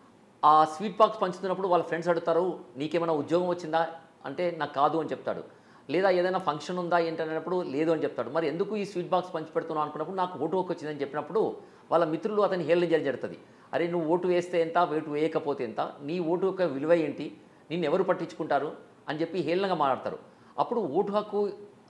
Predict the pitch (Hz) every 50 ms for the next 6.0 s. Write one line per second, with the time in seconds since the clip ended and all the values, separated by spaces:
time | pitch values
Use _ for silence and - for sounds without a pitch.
0 | - - 160 170 180 170 151 160 180 202 190 190 185 185 - 190 180 180 185 180
1 | 185 196 - - 156 156 156 156 151 175 185 185 180 180 180 185 180 151 147 180
2 | 175 180 175 180 190 175 170 170 175 175 170 160 - - - - - - 139 135
3 | - 147 160 175 170 - 175 170 - - 175 170 170 - 165 156 151 156 147 135
4 | - - 180 180 180 170 139 107 - - - - - - - - - - - -
5 | 143 165 160 165 - 170 175 175 - 175 180 185 180 165 156 156 151 139 123 120